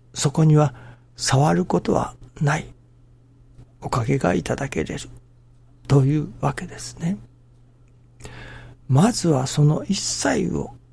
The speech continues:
受けますというその腹決め、覚悟ができなければならないと。まあ、これは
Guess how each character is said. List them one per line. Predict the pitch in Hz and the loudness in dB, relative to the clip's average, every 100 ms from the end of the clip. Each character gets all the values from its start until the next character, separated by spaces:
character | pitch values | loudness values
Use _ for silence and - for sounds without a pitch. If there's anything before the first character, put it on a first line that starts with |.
| _ | _
受 | - 135 113 | -2 0 0
け | |
ま | 113 98 | -2 -4
す | - - - _ _ - | -6 -12 -20 _ _ 0
と | 190 | 2
い | 175 190 | 4 2
う | 180 | 0
そ | - 185 | 0 0
の | 185 - - _ _ _ _ | 0 -2 -14 _ _ _ _
腹 | - - 160 247 | -8 -2 2 2
決 | 214 220 | 0 -4
め、 | 214 - - - | -6 -12 -20 -6
覚 | - 220 - | -2 -2 0
悟 | - 277 | 0 0
が | - - _ _ _ _ _ _ | -2 -10 _ _ _ _ _ _
で | - 139 | -2 -2
き | 143 | 0
な | 120 | -4
け | - | -4
れ | 160 185 | -4 -2
ば | 110 - | -4 -4
な | 131 | -6
ら | 110 | -6
な | 131 - | -8 -10
い | - | -12
と。 | - - _ _ _ _ - | -20 -20 _ _ _ _ -8
ま | 123 | -6
あ、 | - | -4
こ | 135 | -2
れ | 131 | 0
は | 135 | 0